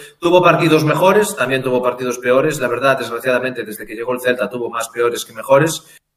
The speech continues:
Y sí, la verdad que me sorprendió tanto de las asistencias. Yo no tenía en la cabeza que llevara tantas asistencias de este chico, pero bueno, la verdad es que desde que llegó el Chacho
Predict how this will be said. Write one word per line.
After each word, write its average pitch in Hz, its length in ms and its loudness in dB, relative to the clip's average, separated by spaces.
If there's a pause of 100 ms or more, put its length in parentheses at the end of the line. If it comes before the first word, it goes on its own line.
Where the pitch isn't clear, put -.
(260)
Y 139 120 0
sí, 226 220 2
la 196 120 6
verdad 180 280 4
que 240 180 2
me 202 120 0
sorprendió 156 480 0
tanto 190 220 2
de 135 80 4
las 127 160 0
asistencias. 151 520 0
Yo 156 80 -4
no 202 120 -4
tenía 180 220 -6
en 139 60 0
la 127 100 0
cabeza 127 300 -2
que 123 80 -10
llevara 123 300 -2
tantas 117 320 -8
asistencias 120 500 -6
de 123 60 -12
este 117 160 -10
chico, 156 300 -4
pero 123 160 0
bueno, 135 200 4
la 131 120 4
verdad 156 240 4
es 175 100 -2
que 170 80 -10
desde 139 240 -4
que 131 80 -10
llegó 131 220 -2
el 127 80 -8
Chacho 151 340 -4